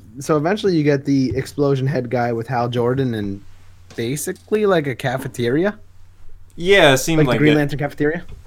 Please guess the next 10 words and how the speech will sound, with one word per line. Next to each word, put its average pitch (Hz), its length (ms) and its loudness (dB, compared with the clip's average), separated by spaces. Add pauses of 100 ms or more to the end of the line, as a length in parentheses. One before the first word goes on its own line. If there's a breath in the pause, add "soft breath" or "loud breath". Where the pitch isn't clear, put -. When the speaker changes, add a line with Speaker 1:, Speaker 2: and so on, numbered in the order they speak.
Speaker 2:
On, 127 380 4
on 123 280 4
Oa. 120 300 6
Speaker 1:
And, 139 220 2
um, 120 480 2 (1200 soft breath)
and 139 320 2
I 135 140 2
guess 160 220 2
he's 165 120 -2
gotta, 135 640 4